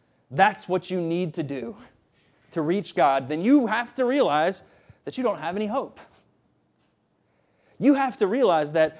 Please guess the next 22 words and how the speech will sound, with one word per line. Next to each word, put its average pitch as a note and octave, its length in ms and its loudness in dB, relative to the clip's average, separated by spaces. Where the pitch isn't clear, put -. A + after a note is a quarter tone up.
we B3 240 0
are D#3+ 380 -2
sinful D3 880 -4
and F3+ 140 -2
we C4 80 4
are F#3+ 160 -2
separate - 640 -6
from F3+ 160 -8
God. F#3 400 -6
As F#3 140 -2
the G3 80 0
psalmist G3 480 0
says, A#2 360 -4
"There F#3 200 -2
is D3 220 -4
not E3+ 180 -4
a D3+ 60 -4
single A3+ 380 -4
person G3 380 -6
who C3 100 -6
is A#2+ 100 -8
righteous. B2 600 -12